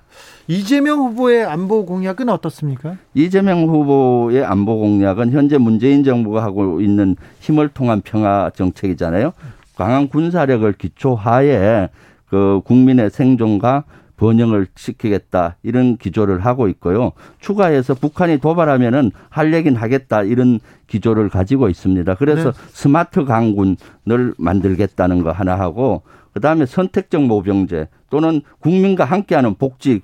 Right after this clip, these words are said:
Speaker 2: 장벽까지도 향상시키겠다, 이런 공약을 가지고 있죠.
Speaker 1: 강한 군사력을 기반으로 한 외교, 남북 문제.
Speaker 2: 예.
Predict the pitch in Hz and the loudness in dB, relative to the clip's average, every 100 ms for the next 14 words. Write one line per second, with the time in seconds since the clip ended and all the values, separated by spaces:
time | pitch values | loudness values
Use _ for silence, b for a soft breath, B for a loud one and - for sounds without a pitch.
0 | - 104 120 120 107 - - - 107 107 | -4 -2 0 0 -2 -8 -18 -6 -4 -4
1 | 104 101 113 113 113 - - - 95 90 | -6 -4 -4 -4 -4 -6 -10 -12 -6 -6
2 | _ 110 113 - b b 120 131 127 107 | _ -2 -2 -4 b b 0 2 2 0
3 | - 113 110 98 87 - 82 87 78 - | -4 -2 -2 -2 -4 -8 -10 -8 -8 -10
4 | 76 - - - 165 202 233 233 233 220 | -14 -14 -14 -8 -4 0 0 0 -2 -4
5 | - 175 190 208 220 220 214 233 226 175 | -6 -4 -4 -2 -2 -2 -2 -2 -4 -8
6 | - 180 180 180 208 208 208 180 180 226 | -10 -8 -6 -4 -2 0 -2 0 -2 -2
7 | 202 147 170 151 156 113 _ 139 135 165 | -2 -2 -2 -2 -4 -6 _ -8 -4 -4
8 | 170 139 87 85 | -2 -4 -4 -6